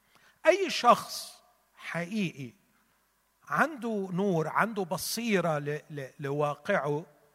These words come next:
أعتقد أنه هيتفق معايا في الثلاث كلمات دول.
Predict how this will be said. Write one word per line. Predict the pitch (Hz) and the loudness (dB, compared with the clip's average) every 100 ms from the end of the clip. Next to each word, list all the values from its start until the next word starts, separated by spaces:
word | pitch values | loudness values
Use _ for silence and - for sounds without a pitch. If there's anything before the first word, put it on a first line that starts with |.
| _ _ _ _ _ _ _ _ _ _ _ _ _ - | _ _ _ _ _ _ _ _ _ _ _ _ _ -2
أعتقد | 165 262 277 254 | 6 6 4 0
أنه | 233 185 | -2 0
هيتفق | 175 196 202 185 - | -2 -2 -2 -4 -6
معايا | 156 143 165 156 | 0 4 4 2
في | 151 - | -4 -10
الثلاث | - 160 147 | -4 -4 -4
كلمات | - 139 127 117 | -6 -8 -6 -12
دول. | 107 92 | -14 -20